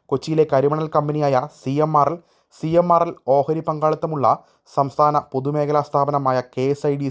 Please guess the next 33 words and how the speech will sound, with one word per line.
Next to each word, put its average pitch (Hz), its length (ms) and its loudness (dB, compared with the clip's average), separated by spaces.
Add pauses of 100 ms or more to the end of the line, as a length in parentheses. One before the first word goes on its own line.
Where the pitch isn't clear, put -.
സി 147 80 -10 (200)
എന്നിവയ്ക്കെതിരെ 147 560 0 (240)
എസ് 131 160 -2
എഫ് 139 140 0
ഐ 143 120 0
ഒ 143 100 4
അന്വേഷണം 127 420 -6
നടക്കുന്നുണ്ട്. 113 520 -2 (400)
ഒരു 123 260 0
സേവനവും 135 440 0
നൽകാത്ത 135 340 0 (140)
എക്സാലോജിക്കിന് 135 720 -2 (400)
സി 147 140 -8 (100)
എം 170 160 2
ആർ 165 120 2
എൽ 160 40 -4 (160)
വൻ 135 160 2 (100)
തുക 151 220 0 (100)
കൈമാറിയെന്ന് 143 640 0 (380)
കേന്ദ്ര 143 300 0 (200)
ആദായ 131 280 4 (100)
നികുതി 139 280 -4
വകുപ്പിൻ്റെ 135 440 -4 (460)
ഇന്ററിം 143 380 2
സെറ്റിൽമെന്റ് 143 520 -2
ബോർഡ് 135 200 4
കണ്ടെത്തിയിരുന്നു. 113 560 -2 (360)
സി - 180 0 (140)
എം 175 160 2
ആർ 170 100 4
എല്ലും 180 160 -2 (180)
എക്സാലോജിക്കും 151 720 -2
തമ്മിൽ 156 180 -2